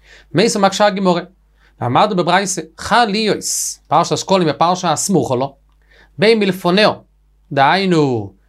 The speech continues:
שפרשת תצווה, שלפני פרשת כי תשא, בין לאחריו פרשת ויקל, שאחרי כי תשא, קוראים איתו וכופלים איתו.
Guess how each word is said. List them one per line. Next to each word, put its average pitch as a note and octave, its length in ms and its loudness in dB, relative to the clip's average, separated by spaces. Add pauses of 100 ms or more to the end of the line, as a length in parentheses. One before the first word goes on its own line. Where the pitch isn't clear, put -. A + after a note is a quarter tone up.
(120)
שפרשת C3+ 640 0
תצווה, E3+ 460 0
שלפני F3+ 420 -4
פרשת F3 360 -2
כי E3+ 180 -6
תשא, B2 240 -2
בין F#3+ 200 0
לאחריו E3 520 0
פרשת E3+ 360 0
ויקל, E3 520 0
שאחרי C#3+ 480 -2
כי C#3 80 -6
תשא, C3+ 320 -2 (520)
קוראים D3 380 0
איתו D3+ 460 0
וכופלים A3+ 520 0
איתו. - 340 -2